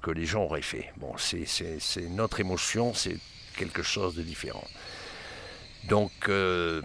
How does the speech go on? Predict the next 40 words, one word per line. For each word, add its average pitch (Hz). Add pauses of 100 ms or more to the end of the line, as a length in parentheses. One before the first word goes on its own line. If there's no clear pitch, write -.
pour -
revenir 101
au 87
Sénégal, 104
donc 101
à 95
partir 95
de 98
la 95
carte 90
postale, 113
euh, 82
et 85
de 92
mes 95
photographies, 95
plus 98
mes 92
travaux 101
avec 87
des 87
sociétés 90
de 85
sur -
place, 147 (720)
mes 104
amis 120
de 98
Casamance 107
me 104
disaient : « 95
Mais 101 (200)
quand -
est-ce 107
que 113
tu 107
nous 107
fais 123
un 120
bouquin ? 123